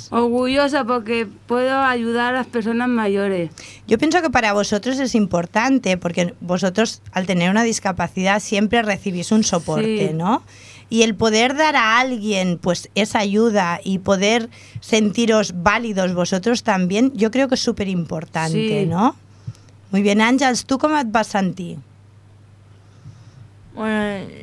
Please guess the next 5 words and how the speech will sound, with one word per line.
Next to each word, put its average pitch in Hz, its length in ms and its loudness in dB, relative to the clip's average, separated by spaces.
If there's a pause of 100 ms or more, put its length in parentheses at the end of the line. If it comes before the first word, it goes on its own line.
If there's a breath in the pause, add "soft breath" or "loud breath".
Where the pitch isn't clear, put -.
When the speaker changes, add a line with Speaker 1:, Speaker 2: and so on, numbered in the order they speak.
(260)
Speaker 3:
yo 233 200 2
no 247 160 0
estoy 233 680 -2
mo-, 202 1500 -4 (1600)
mo-, 202 720 -4